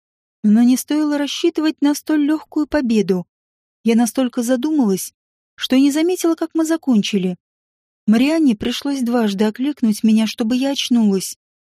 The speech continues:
Сестра отпустила прислугу, и я посмотрела в зеркало, с трудом узнавая себя. Девушка в отражении выглядела юной, беспомощной и совершенно неспособной на собственные решения.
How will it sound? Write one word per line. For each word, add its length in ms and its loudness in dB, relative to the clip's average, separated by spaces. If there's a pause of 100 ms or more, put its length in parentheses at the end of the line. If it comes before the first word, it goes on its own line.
(140)
Сестра 360 0
отпустила 480 -2
прислугу, 640 -2 (420)
и 60 2
я 120 2
посмотрела 580 0
в 40 -2
зеркало, 460 -4
с 80 -10
трудом 400 0
узнавая 500 2
себя. 440 -2 (520)
Девушка 440 0
в 40 -2
отражении 720 2 (460)
выглядела 560 2
юной, 440 2
беспомощной 840 -2 (400)
и 80 0
совершенно 580 -2
неспособной 680 0
на 120 2
собственные 600 -2
решения. 640 0